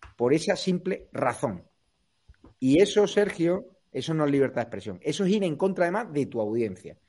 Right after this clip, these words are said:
Trece T V y cope, pues de vez en cuando te llevan un Iván Espinosa Montero, te llevan tal, no sé qué, pa' maquillar.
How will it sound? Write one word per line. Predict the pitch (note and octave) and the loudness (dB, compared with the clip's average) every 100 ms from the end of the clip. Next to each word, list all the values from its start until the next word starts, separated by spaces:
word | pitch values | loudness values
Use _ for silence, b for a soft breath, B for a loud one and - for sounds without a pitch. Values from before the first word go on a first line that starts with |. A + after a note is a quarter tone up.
| _ _ _ _ _ _ | _ _ _ _ _ _
Trece | F#3+ A3 A3 | 4 4 6
T | G#3+ | 6
V | A3 G#3+ | 8 6
y | |
cope, | A#3 A#3 D3 | 6 4 4
pues | A2+ A#2 | -2 -2
de | |
vez | A#2 | -2
en | B2 | 0
cuando | C3 B2+ A#2 A#2 | 0 0 -2 -2
te | A2 | -4
llevan | A2+ A2 | -2 -2
un | A2 | -4
Iván | G#2+ | -4
Espinosa | A2 A2 A2 A2+ | -6 -8 -6 -4
Montero, | A#2 A#2 G#3+ G3+ G3+ | -4 2 2 2 -2
te | A2 | -4
llevan | A2 A2 - | -2 -4 -2
tal, | F#3+ F#3+ | 0 0
no | D3+ | 0
sé | |
qué, | D#3 G#3+ - - - | -2 -4 -6 -18 -2
pa' | C3 | 0
maquillar. | C3+ C3 B2+ B2 A#2+ - | 2 0 0 2 2 0